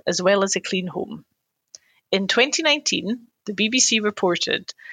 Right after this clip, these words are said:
her Netflix shows had resulted in U K charity shops noticing a doubling of donations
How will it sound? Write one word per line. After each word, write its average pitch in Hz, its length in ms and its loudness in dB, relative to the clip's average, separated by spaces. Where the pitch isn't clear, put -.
her 180 100 4
Netflix - 500 0
shows 165 340 0
had 175 220 -2
resulted 196 500 2
in 180 160 -6
U 214 160 -2
K 233 180 2
charity 214 400 2
shops - 400 -2
noticing 190 480 0
a - 180 -4
doubling 233 480 2
of 165 120 -6
donations - 680 -2